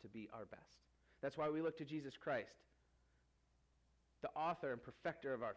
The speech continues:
faith. <laughs> The church can be better. And I want to do my part to make it better. So I want to own my own improvement, and I want to encourage you to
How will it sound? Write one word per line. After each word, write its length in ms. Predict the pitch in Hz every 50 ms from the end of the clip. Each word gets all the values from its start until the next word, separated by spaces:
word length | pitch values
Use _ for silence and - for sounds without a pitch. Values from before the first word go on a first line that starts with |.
| - -
faith. 220 | 123 104 - - - - _ _ _ _ _ _ _ _ _ _ _ _ _ _ _ _ _ _ _ _ _ _ _ _ _ _ _ _ _ _ _ _ _ _ _ _ _ _ _ _ _ _ _ _ _ _ _ _ _ _ _ _ _ - - _ _ _ _ _ _ _ _ _ _ - - _ _ _ _ _ _ _ _ _ _ _ _ _ _ - 208
<laughs> 80 | 208 - - _ _ - - - - -
The 80 | 131 131
church 340 | - - 185 175 - - -
can 180 | - 170 143 135
be 180 | 131 135 135
better. 320 | 104 113 107 98 92 98 - - _ _ _ _ _ _ _ _ _ _ _ _ _ _ _ _ _ _ _ _ _ _ _ _ _ _ _ _ _ _ _ _ _ _ _ _ _ _ _ _ _ _ _ -
And 120 | - 131 139
I 100 | 147 151
want 180 | 165 165 160
to 80 | 151 147
do 160 | 139 143 135
my 140 | 131 127 120
part 300 | - - 143 117 113 -
to 80 | 123
make 160 | 113 117 113 -
it 100 | - -
better. 220 | 90 85 - - - _ _ _ _ _ _ _ _ _ _ - - - - - -
So 120 | - 180 -
I 120 | 160 170
want 180 | 190 196 190 190
to 60 | - -
own 240 | 175 185 202 196 175
my 160 | 165 151 156
own 140 | 160 165 160
improvement, 540 | 160 151 - - 170 165 151 135 117 90 - - -
and 80 | 135 147
I 40 |
want 160 | 160 170 170 165
to 40 |
encourage 480 | 147 135 - - - 196 190 185 160 131
you 140 | 143 143 139
to 100 | 143